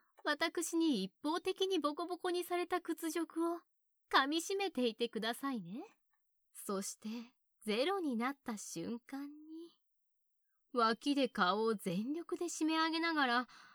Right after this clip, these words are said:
足で思いっきりおちんちんを挟み込んでしごいてあげます。私の脇の匂いに溺れながら、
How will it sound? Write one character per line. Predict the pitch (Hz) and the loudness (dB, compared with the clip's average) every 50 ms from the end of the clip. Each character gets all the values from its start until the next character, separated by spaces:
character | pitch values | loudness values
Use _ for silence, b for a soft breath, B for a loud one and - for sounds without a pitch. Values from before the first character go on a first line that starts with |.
| B B B B - | B B B B -2
足 | - 202 220 - - 311 285 | -2 0 0 0 -2 -2 0
で | 262 214 | 0 0
思 | 175 170 170 170 180 214 269 | -2 -2 -4 -2 -2 0 -2
い | 302 | -2
っ | - - | -2 -2
き | - 339 | -2 0
り | 349 370 | 2 2
お | 349 349 | 0 -2
ち | - - 392 381 | -2 -2 -2 -2
ん | 381 370 | -2 -2
ち | - - 403 392 | -2 0 0 0
ん | 302 | 0
を | 208 | 0
挟 | - - 175 185 - 196 | -2 -4 -4 -4 -2 -4
み | 240 269 277 | -4 -4 -6
込 | - 359 415 | -6 -6 -6
ん | 453 | -4
で | 440 | -6
し | - - - 214 | -6 -4 -4 -4
ご | 180 196 233 | -2 -2 -2
い | 311 - | -2 -2
て | - 427 | -4 -6
あ | 359 | -6
げ | 294 294 269 | -6 -6 -6
ま | 262 277 285 | -6 -8 -10
す。 | - - - _ _ _ _ _ _ _ _ _ _ _ _ _ _ _ _ | -12 -14 -20 _ _ _ _ _ _ _ _ _ _ _ _ _ _ _ _
私 | - 214 202 196 - 254 254 - 294 - - 302 | -2 -2 -2 0 0 -2 -2 -2 -4 0 2 4
の | 302 311 294 | 4 4 4
脇 | 294 294 285 - 311 | 2 2 0 0 0
の | 311 320 311 | 0 2 2
匂 | 302 311 311 330 339 339 | 2 2 2 2 2 2
い | 302 | 2
に | 247 226 202 | 2 0 -2
溺 | 170 170 165 208 | -2 -4 -2 -2
れ | 226 262 262 | 0 0 2
な | 302 311 | 0 0
が | 285 277 247 | 0 0 0
ら、 | 220 226 226 | -2 -2 -4